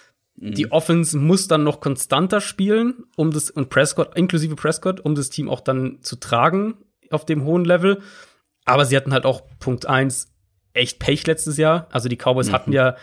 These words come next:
Speaker 2: ich meine, die Cowboys hatten eine, eine, äh, eine Point Differential von plus hundertdreizehn. Die Eagles, die die Division gewonnen haben, hatten plus einunddreißig.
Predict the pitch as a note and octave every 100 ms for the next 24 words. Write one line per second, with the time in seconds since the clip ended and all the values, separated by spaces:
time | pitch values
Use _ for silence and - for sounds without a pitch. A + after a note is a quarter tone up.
0 | - - _ C3 B2 C3+ C#3+ C3+ B2+ C3
1 | B2+ B2 C3 B2 A#2+ A#2 - - - B2+
2 | A2+ - - D3+ E3 A#2+ B2 A#2+ B2 A#2
3 | A#2+ A#2 E3+ E3 D3 B2 A#2+ B2 D#3 -
4 | A2+ A#2+ _ _ _ - B3+ A3+ D3 F3
5 | G3 D3+ C3 - C3 A#2+ - F3 D#3 B2
6 | A#2+ A#2 A#2+ A#2+ B2 C#3+ B2+ A#2+ A#2 -
7 | B2+ B2+ A2 -